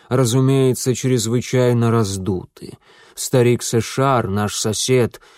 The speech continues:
несколько дней тому уехал из Марсака.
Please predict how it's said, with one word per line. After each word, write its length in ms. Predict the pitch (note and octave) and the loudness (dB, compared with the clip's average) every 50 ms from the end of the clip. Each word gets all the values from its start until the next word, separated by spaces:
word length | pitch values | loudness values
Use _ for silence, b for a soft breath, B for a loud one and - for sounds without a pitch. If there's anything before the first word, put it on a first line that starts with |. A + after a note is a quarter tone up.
| b b | b b
несколько 640 | b - A#2+ B2+ C3 B2+ A#2+ - - A#2 A2+ - C3 B2 | b 0 2 4 4 2 0 0 0 0 2 2 2 2
дней 340 | G#2+ A#2+ B2 C3 C3+ C3+ | 2 2 2 2 2 0
тому 460 | B2+ - B2+ B2 A#2+ A#2+ B2 B2+ C3 - | 0 0 0 2 2 2 2 2 2 0
уехал 600 | - B2+ B2 A#2+ B2+ C3 B2 - - B2 B2 B2+ | 0 0 0 2 2 2 2 2 0 0 2 2
из 120 | A#2 G#2+ | 2 2
Марсака. 840 | B2 B2 B2 B2+ - - - F#3+ F3 C3 G2+ - - F2+ C#2+ C2+ - | 0 0 0 0 -2 -2 0 0 0 0 -2 -4 -10 -14 -14 -14 -16